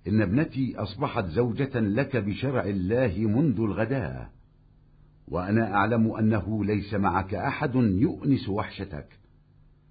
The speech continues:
فكرهت أن تبيت أنت في مكان وزوجتك في مكان آخر، فجئتك بها." فقلت: "وتجيئني بها؟"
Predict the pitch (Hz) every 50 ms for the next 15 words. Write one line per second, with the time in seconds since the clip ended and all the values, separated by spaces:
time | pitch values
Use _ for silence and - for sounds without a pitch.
0 | - - - - - - 170 165 - 190 190 196 151 101 - 92 90 - 117 107
1 | 95 - - 87 87 110 143 139 - 101 107 78 113 143 131 - - 90 78 -
2 | 101 107 98 110 107 98 101 127 151 156 135 135 123 110 - - - - - -
3 | - 101 127 120 113 123 110 92 82 - 160 180 - 170 - - 151 123 - -
4 | 123 151 143 117 110 - - 117 120 120 110 107 113 110 - 143 143 92 78 -
5 | - 80 78 - 67 65 - - - - - - - _ - - - 95 87 76
6 | 85 127 - - - - 104 113 110 - 110 107 110 110 - - 60 58 55 53
7 | 50 52 - - - - - - - - - - _ - - - - - 92 -
8 | - 120 120 107 95 92 - - - - - - - - - - - - - -
9 | - - - 117 139 - - 160 135 101 110 156 165 143 139 - 139 143 147 139
10 | 117 98 82 95 90 71 69 73 69 67 64 60 62 -